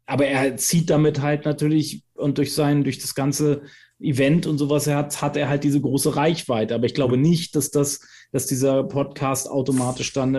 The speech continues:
Speaker 1: exponentiell, also, ähm, proportional
Speaker 2: Ja.
Speaker 1: mehr Aufträge generieren würde, als wir es über unseren, äh, Podcast
Speaker 2: Ja.
Speaker 1: machen.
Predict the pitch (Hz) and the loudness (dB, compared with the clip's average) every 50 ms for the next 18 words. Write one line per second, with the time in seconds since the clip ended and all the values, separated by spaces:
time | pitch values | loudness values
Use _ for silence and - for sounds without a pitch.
0 | 131 - - 87 101 143 131 - - - 139 131 127 127 123 - - 131 131 135 | -2 -4 -4 -4 -2 -2 -4 -4 -4 0 0 2 2 2 0 0 0 2 2 2
1 | 135 131 123 131 127 123 123 117 120 - 131 127 127 127 120 123 123 120 120 117 | 2 2 2 2 2 2 2 -2 -2 -2 0 2 2 2 0 0 0 -2 -2 -2
2 | - - - - - - _ _ - 160 147 147 170 151 143 - 160 147 147 147 | -4 -10 -18 -18 -20 -20 _ _ -2 0 2 4 2 2 2 2 2 4 4 4
3 | 147 151 156 156 151 151 151 151 151 156 156 143 131 147 160 160 - - - 151 | 4 4 4 4 4 4 4 6 4 4 4 2 2 0 -2 -2 -4 -4 -2 0
4 | 143 139 139 131 131 131 131 127 131 131 131 131 131 131 131 135 131 123 117 120 | 0 0 2 2 2 2 2 2 2 2 2 2 2 2 2 2 2 2 0 2
5 | 127 143 147 139 - 113 120 113 110 110 110 110 107 104 107 - - 113 113 104 | 2 2 2 2 0 -2 -4 -4 -2 -2 0 0 0 -2 -2 -4 -6 -6 -6 -6
6 | 110 - 110 101 - - 95 92 - 123 127 123 127 127 - - | -6 -6 -8 -8 -8 -8 -8 -4 -2 0 0 0 -2 -4 -10 -14